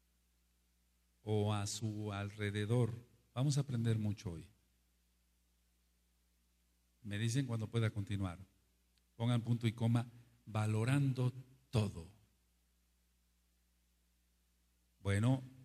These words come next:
aquí dice, "Entonces no destruirás sus árboles metiendo hacha en ellos, porque de ellos podrás comer,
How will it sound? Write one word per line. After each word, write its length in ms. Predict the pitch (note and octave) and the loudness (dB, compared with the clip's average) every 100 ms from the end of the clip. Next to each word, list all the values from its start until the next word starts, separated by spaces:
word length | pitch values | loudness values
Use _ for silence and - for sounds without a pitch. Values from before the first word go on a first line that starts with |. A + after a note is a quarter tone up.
| - | -18
aquí 280 | G#2 G2 A2+ | -14 -10 -6
dice, 420 | A2+ A#2 A#2 G#2+ | -4 -2 -2 -4
"Entonces 360 | G2+ A2+ A2 A#2+ | -6 -6 -2 0
no 120 | B2+ | 2
destruirás 460 | C3+ C3+ A#2+ A#2+ B2 | 0 -2 -4 -4 -6
sus 200 | A#2 B2 | -8 -6
árboles 300 | A#2 A#2+ A2 | -4 -4 -2
metiendo 340 | A2 A#2+ A2+ | 0 2 4
hacha 320 | A#2 - A2+ | 2 0 0
en 80 | A2+ | 2
ellos, 300 | A2+ A#2+ A#2 | 4 2 0
porque 340 | A#2 G2+ G#2+ | -4 -6 -4
de 100 | G#2 | 0
ellos 200 | A2 A#2+ | 4 2
podrás 340 | - G#2 G#2+ G#2 | 2 -2 0 -2
comer, 380 | A2 A#2 A#2 | 2 4 2